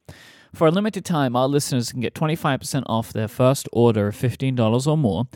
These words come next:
when you download the DoorDash app and enter the code upgrade twenty twenty-two. That's twenty-five percent off up to ten dollars of value on your first order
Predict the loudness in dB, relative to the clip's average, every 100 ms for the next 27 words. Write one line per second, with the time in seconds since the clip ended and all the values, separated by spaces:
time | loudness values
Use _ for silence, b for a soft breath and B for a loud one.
0 | B B -2 -2 2 4 4 2 0 2
1 | 2 2 0 -4 -6 -6 -6 -4 -2 -2
2 | -4 -2 2 2 0 -4 -6 -4 -4 -4
3 | -6 -6 -4 -4 0 2 2 -2 -18 B
4 | B -6 -4 0 0 2 2 0 -2 -2
5 | 0 0 -2 -2 -6 -4 -6 -4 0 0
6 | 2 0 -2 -2 0 0 0 -2 0 2
7 | 2 0 -6 -8